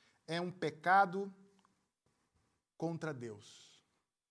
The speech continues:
Ela procede da falta de confiança de apresentarmos as nossas necessidades a Deus." Tiago não está prometendo aqui que se nós simplesmente orarmos,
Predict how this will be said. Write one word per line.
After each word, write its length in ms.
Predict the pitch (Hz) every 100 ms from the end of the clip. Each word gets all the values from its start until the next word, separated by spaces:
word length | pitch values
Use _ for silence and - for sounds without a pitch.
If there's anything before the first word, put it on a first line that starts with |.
| _ _ _ _ _ _ _ - -
Ela 180 | 185 226
procede 480 | 214 185 - 220 196
da 140 | 180
falta 460 | - - 220 233 196
de 100 | 190
confiança 1080 | 208 233 - 185 185 240 269 - 269 285 - _ -
de 160 | 131 175
apresentarmos 840 | 165 180 170 151 175 208 220 185
as 160 | 160
nossas 340 | 143 185 185 143
necessidades 920 | 185 220 214 185 135 185 247 170 120
a 60 | 107
Deus." 380 | 107 - - _ _ _ _ _ _ _ _ _ _ _ _ - _ _
Tiago 360 | - 226 262
não 120 | 247 233
está 240 | - 254
prometendo 480 | 233 214 180 190 165
aqui 380 | 139 - 233 214
que 100 | 175
se 160 | -
nós 220 | 185 208
simplesmente 560 | 202 269 254 208 220 190
orarmos, 680 | 175 139 165 165 113 - -